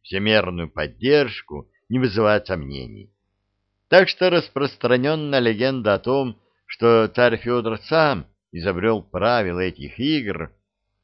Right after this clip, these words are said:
хоть и не имеет под собой научного основания, но вполне допустима с точки зрения этики. Ибо без всемерной поддержки царя эти игры вряд ли бы получили такой шанс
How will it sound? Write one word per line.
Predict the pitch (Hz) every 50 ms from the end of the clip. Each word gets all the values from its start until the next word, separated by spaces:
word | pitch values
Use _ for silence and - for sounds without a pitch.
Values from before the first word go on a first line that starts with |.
| _ _ _ _ -
хоть | - 180 170 - -
и | 160 165 160 160 156 156
не | 147 156 160 175 180
имеет | 190 214 208 180 139 -
под | - 104 98 -
собой | - 107 104 104
научного | 107 113 123 127 113 101 90 - 85 92 95 98 107
основания, | 110 - - 139 147 139 110 82 80 69 64 64 65 67 71 71 - _ _ _ _ _ _ -
но | 156 202 208
вполне | 185 - - - 180 170 160 165 170 160
допустима | 147 160 - - 165 147 - - - 107 110 107 104 101 104 110 113 - _ _ _ _ _
с | - -
точки | - 185 196 - - - - 160 151
зрения | 113 80 87 208 113 120 127 131 127 127 131 127 123 117 -
этики. | - 87 90 85 78 71 - - 71 65 _ 69 69 67 67 64 _ _ _ _ _ _ _ _ _ _ _ _ _ _ _ _ -
Ибо | 123 151 156 156 160 156 151
без | 131 131 143 139 -
всемерной | - - 92 92 - - 123 123 123 123 117 104 101 104 110 104
поддержки | 85 - 101 101 90 82 92 104 104 104 90 - - - 104 92
царя | - - 110 120 127 139 139 135 120 113 _ _ _ _ _ _ _ -
эти | 98 110 76 95 120 120 120
игры | 113 107 113 113
вряд | 117 120 139 151 151 - -
ли | 110 107
бы | 98 104 104
получили | 82 101 104 101 104 104 - 123 117 117 107
такой | - 107 98 85 - 104 98
шанс | - - 117 120 117 113 104 - -